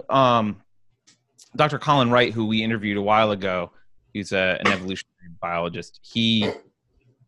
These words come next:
he claims that as long as you use the terms male and female on Twitter, it's very difficult for them to do anything. You, you, if you use the terms man and woman, which Twitter views as different than male and female,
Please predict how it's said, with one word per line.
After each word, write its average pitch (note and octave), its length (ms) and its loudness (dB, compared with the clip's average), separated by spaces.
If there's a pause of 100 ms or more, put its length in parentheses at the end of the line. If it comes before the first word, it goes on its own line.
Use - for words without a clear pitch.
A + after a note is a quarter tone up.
(120)
he F3 240 -4
claims C3 580 2 (120)
that G#2+ 180 2
as G#2 160 -6
long C#3 220 0
as C#3 100 -4
you C#3 60 -2
use B2+ 220 -2
the A2+ 60 -14
terms A2+ 280 -4
male A#2 300 2
and G#2+ 140 -2
female B2+ 380 -2
on G2+ 180 -2
Twitter, G#2+ 380 -2
it's - 200 -10
very G#2+ 140 -4
difficult - 420 -8
for - 80 -18
them F#2+ 200 -8
to F#2 60 -14
do G#2+ 200 -6
anything. F2+ 420 -8 (600)
You, F#2+ 480 -6
you, F#2 340 -12
if - 140 -12
you G#2 80 -6
use A2 160 -4
the G#2+ 60 -12
terms G#2+ 220 -6
man A#2 460 2
and G#2 200 -4
woman, A#2 460 0
which F#2+ 220 -8
Twitter A#2 240 -4
views G2+ 260 -8
as F2 200 -12
different - 440 -4 (640)
than F#2+ 220 -6
male F#2 200 -6
and D#2 140 -10
female, E2+ 360 -10